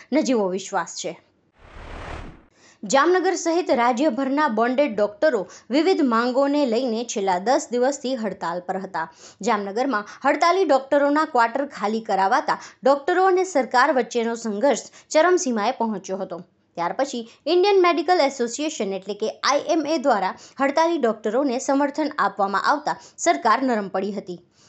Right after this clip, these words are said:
આખરે નાયબ મુખ્યમંત્રી તથા આરોગ્ય મંત્રી નીતિનભાઈ પટેલે ડોક્ટરોની માંગણીઓને લઈ હકારાત્મક વલણ દર્શાવતા જામનગર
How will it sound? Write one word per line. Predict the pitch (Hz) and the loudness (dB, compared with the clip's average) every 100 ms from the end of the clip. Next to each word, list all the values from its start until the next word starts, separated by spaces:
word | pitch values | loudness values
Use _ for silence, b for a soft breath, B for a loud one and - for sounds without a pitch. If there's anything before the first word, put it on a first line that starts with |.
| b | b
આખરે | 262 320 330 339 | 0 2 2 2
નાયબ | 269 233 262 226 | 2 4 2 2
મુખ્યમંત્રી | 226 269 262 277 196 165 | -2 -2 0 -2 -6 -4
તથા | 254 262 202 - | -4 -2 -4 2
આરોગ્ય | 226 277 254 294 | 2 2 2 0
મંત્રી | 294 277 294 | 0 -2 -4
નીતિનભાઈ | 247 233 294 392 302 269 269 | -2 -2 2 4 4 2 0
પટેલે | - 247 247 160 | -4 -4 -4 -8
ડોક્ટરોની | - - - 294 311 370 370 381 320 | -14 -10 0 2 2 2 4 4 4
માંગણીઓને | 233 220 254 269 269 277 | 0 0 0 0 0 0
લઈ | 285 311 - B - | 2 0 -2 B -6
હકારાત્મક | 294 311 339 349 339 339 339 | -2 2 4 4 2 0 -2
વલણ | 208 214 233 214 | -2 0 0 -2
દર્શાવતા | 180 175 254 320 262 185 B B 196 | -6 -2 0 0 -2 -6 B B -2
જામનગર | 285 339 339 330 | 2 2 0 0